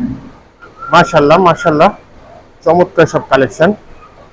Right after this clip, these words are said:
আপনারা দেখতে অথবা নিতে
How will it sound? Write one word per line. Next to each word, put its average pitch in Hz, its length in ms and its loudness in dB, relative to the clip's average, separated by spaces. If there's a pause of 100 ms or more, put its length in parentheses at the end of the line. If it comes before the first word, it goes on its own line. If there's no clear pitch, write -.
(1400)
আপনারা 147 300 2 (1800)
দেখতে 165 260 -2 (120)
অথবা 165 220 4 (100)
নিতে 160 160 0